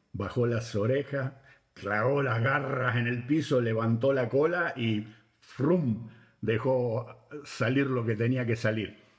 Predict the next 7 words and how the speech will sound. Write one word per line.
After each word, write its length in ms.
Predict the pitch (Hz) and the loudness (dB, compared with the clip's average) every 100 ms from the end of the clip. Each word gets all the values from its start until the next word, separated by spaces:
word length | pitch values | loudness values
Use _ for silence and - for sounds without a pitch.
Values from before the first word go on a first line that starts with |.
| _ | _
estaba 260 | - 117 110 | -2 0 0
con 120 | 110 | 0
una 400 | 113 113 110 110 | 0 0 0 -2
diarrea, 760 | 110 110 113 147 156 160 - - | 0 0 2 0 0 -4 -8 -12
este, 960 | 113 107 - - 107 107 104 101 104 - _ _ _ | -6 -6 -6 -4 -2 0 -2 -6 -10 -16 _ _ _
así 300 | 110 107 123 | -8 -2 -4
que 300 | 113 113 113 | 0 -2 -2